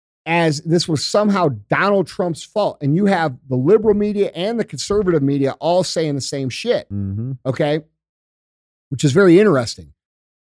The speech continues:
Speaker 1: because if he did such a shitty job and his people were the fucking problem and he cost them the election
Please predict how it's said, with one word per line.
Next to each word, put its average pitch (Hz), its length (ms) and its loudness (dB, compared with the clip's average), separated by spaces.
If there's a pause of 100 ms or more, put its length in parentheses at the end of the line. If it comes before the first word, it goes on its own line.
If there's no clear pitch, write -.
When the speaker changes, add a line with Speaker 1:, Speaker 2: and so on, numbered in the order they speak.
(160)
Speaker 1:
because 165 460 4 (760)
if 160 160 2
he 254 140 2
did 226 180 2
such 214 280 -2
a 160 40 -2
shitty 180 360 -4
job 127 640 0 (640)
and 143 160 2
his 214 200 4
people 160 640 -2 (280)
were 147 120 4
the 139 80 -2
fucking 160 340 -2
problem 170 500 2
and 120 80 4
he 170 100 0
cost 180 400 -4
them 165 100 -2
the 147 100 2
election 127 640 -2